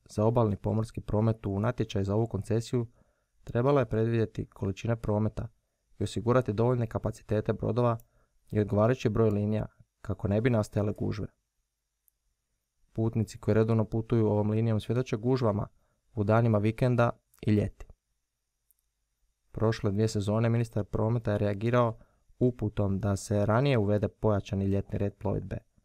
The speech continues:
pa ostaje pitanje zašto je ove godine takva njegova uputa izostala.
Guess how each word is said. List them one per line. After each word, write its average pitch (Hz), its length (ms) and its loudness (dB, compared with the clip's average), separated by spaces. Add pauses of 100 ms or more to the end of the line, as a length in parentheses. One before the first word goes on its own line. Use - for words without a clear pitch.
(360)
pa 101 100 0
ostaje 117 300 0
pitanje 127 440 0 (400)
zašto 110 480 2
je 139 40 6
ove 139 120 4
godine 127 380 4
takva 107 420 2
njegova 104 420 2
uputa 101 400 -4
izostala. 98 560 -4